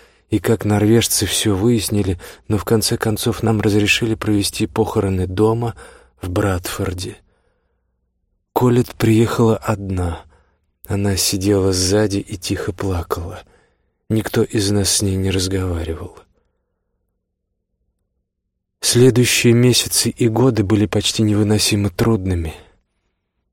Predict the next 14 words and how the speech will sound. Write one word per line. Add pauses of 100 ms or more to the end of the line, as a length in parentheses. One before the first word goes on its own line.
(120)
Маму
захватил
рак. (600)
Её
скорбь (120)
по
сыну
убила
тот
боевой
дух,
который
ещё
оставался.